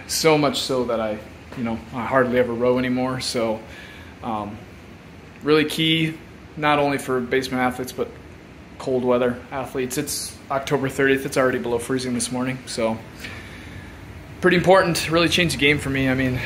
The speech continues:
I find, uh, that was probably one of the best investments I could have made, just because of how we train, particularly on the Hard to Kill track with all the, um, you know, different, uh, mixed modal stuff. So,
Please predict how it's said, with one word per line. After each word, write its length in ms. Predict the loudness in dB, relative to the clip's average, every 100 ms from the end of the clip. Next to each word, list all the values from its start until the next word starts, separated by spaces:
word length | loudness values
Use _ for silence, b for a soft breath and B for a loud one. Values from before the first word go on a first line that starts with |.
| B
I 40 | -4
find, 380 | 0 2 2
uh, 260 | 2 0 -2 B B B -12 -6 0
that 200 | 0 0
was 380 | -2 0 -2 -4 -12 -14 -14 -14 -12 -12 0
probably 480 | 4 4 4 4 6
one 160 | 4
of 60 | 2
the 60 | 2
best 260 | 0 0
investments 440 | 0 0 -2 -4 -4
I 40 |
could 140 | -6 -6
have 100 | -4
made, 220 | -4 -6
just 180 | -8 -8
because 380 | -6 -6 -6
of 80 | -8
how 280 | -8 -4 -2
we 180 | -2 -4
train, 500 | -4 -4 -4 -4 -6 -12 -12
particularly 340 | -10 -8 -6
on 60 | -4
the 60 | -4
Hard 140 | -6
to 60 | -6
Kill 180 | -8
track 320 | -8 -8 -8 -8 -10
with 160 | -8
all 140 | -8 -6
the, 160 | -8 -10 -12 B B B B B -14 -12
um, 200 | -10 -10 -14 -12
you 60 | -12
know, 80 | -10
different, 420 | -10 -10 -12 -10
uh, 220 | -12 -12 -14 -16 -16 -16 -16 -16 -16 -12 B B B B B B -16 -16 -16 -16 -16 -14 -14 -14 -16 -16 -10
mixed 200 | -8 -6
modal 220 | -6 -6
stuff. 320 | -6 -8 -8 -8
So, 260 | -8 -8